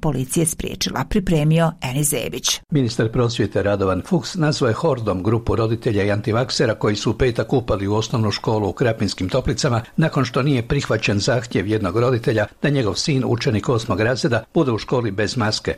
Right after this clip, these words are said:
Speaker 2: Maske su obavezne u zajedničkim prostorijama i na hodnicima.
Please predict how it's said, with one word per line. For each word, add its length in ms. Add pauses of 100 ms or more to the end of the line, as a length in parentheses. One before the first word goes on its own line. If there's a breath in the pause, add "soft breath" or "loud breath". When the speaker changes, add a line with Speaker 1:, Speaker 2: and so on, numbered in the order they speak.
(120)
Speaker 2:
Maske 380
su 180
obavezne 460
u 100
zajedničkim 540
prostorijama 800
i 60
na 80
hodnicima. 560